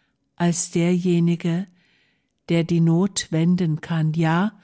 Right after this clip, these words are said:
der die Not in Gnade verwandeln kann. Glauben wir es nur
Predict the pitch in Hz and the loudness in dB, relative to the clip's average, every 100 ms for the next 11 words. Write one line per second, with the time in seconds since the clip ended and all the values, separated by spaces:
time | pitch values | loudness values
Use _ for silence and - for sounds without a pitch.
0 | _ _ _ _ _ _ _ _ - 170 | _ _ _ _ _ _ _ _ -2 0
1 | 165 175 160 160 180 202 - - 190 175 | 2 2 4 2 2 -2 -6 -4 0 0
2 | - 175 160 165 165 151 180 _ _ _ | 0 -2 0 0 -2 -4 -6 _ _ _
3 | _ _ - - 151 147 143 156 165 165 | _ _ -10 -4 -2 -2 -2 -2 -4 -6
4 | - 139 151 180 _ _ _ _ _ _ | -6 -8 -8 -10 _ _ _ _ _ _
5 | _ _ _ _ _ _ _ _ _ _ | _ _ _ _ _ _ _ _ _ _
6 | - 202 214 220 202 160 151 - 156 - | -6 0 0 0 0 -2 -2 -4 -4 -4
7 | 165 156 151 | -4 -4 -6